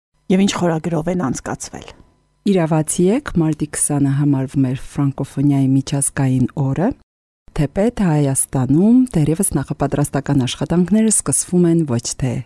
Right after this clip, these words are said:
Speaker 2: մարտի սկիզբ, այլ հունվար ամսից, երբ, ը, մենք բոլոր կառույցները, չասեմ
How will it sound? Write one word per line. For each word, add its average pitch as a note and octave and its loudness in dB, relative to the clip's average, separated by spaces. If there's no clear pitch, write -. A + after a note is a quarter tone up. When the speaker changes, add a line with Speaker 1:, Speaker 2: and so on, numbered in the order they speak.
Speaker 2:
մարտի C3+ -2
սկիզբ, - -2
այլ F#3+ 0
հունվար E3 4
ամսից, - -2
երբ, D3+ -2
ը, C3+ 0
մենք F3+ 2
բոլոր D3+ 0
կառույցները, C3+ 0
չասեմ C3+ -4